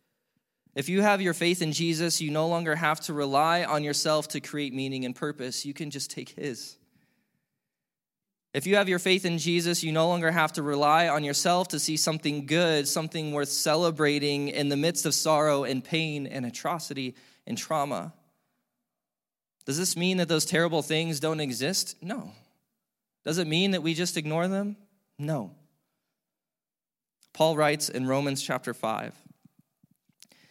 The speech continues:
therefore, since we have been justified by faith, we have peace with God through our Lord Jesus Christ.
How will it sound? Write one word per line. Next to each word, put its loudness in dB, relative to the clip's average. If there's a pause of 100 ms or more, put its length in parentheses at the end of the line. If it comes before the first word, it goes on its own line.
(260)
therefore, 4
since -2
we 4
have 0
been 0
justified 2
by 4
faith, -2
we -4
have -4
peace -2
with -4
God -2
through -4
our 0
Lord -2
Jesus -4
Christ. -6